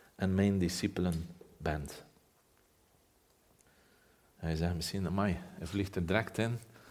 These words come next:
Het is nog maar de tweede zondag van het jaar. Hè, ik heb mij voorgenomen van goed te starten. Hè.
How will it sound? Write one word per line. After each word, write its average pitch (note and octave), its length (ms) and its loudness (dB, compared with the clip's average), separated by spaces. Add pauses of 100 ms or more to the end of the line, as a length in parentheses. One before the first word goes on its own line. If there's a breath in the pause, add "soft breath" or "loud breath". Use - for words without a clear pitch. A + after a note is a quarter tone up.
(180 soft breath)
Het - 100 -12
is F#2 80 -2
nog F2+ 160 2
maar F2+ 120 6
de E2+ 120 0
tweede G#2 320 2
zondag G#2+ 400 2
van F2+ 160 2
het E2 80 -4
jaar. A#2+ 260 0 (1500 soft breath)
Hè, G#2 180 -2
ik - 260 -10
heb F#2+ 100 2
mij F#2 140 6
voorgenomen A2+ 600 6
van F2+ 180 4
goed D3+ 160 4
te - 80 -2
starten. C3+ 540 2 (320)
Hè. A2+ 140 -4